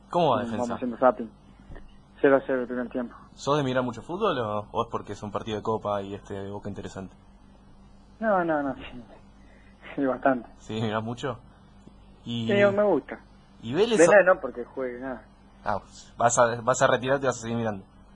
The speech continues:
Speaker 2: ¿Cómo? Sí, sí,
Speaker 1: Sí.
Speaker 2: sí.
Speaker 1: ¿Vélez o Central? ¿Cuál es su, tu equipo uno?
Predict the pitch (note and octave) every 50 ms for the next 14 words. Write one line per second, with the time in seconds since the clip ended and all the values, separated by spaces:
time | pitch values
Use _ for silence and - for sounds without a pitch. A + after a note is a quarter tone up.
0 | - - - - - - - - - - - - - - - - - - - -
1 | - - - - - - - E3 G3 A#3 A#3 F#3+ - F#3+ G#3 A3+ A#3 G#3+ E3 B2+
2 | - F3 F#3 G#2+ A2 B2 D3 - - - - - - - - - B2+ D3+ G3 A3+
3 | A#3 G3 - E3 C#3 C#3 C3+ B2 A#2+ A2+ G2+ F#2+ F#2 - D3 D3 C#3+ C3 A#2+ A2+
4 | G#2+ G#2 - - A#2+ A2+ A2 G#2 G#2+ G#2 G#2 - - A#2 A2+ G#2+ A#2 A#2+ A#2 -
5 | A2+ G#2 - - A2 A2+ A2 G2+ G2 G2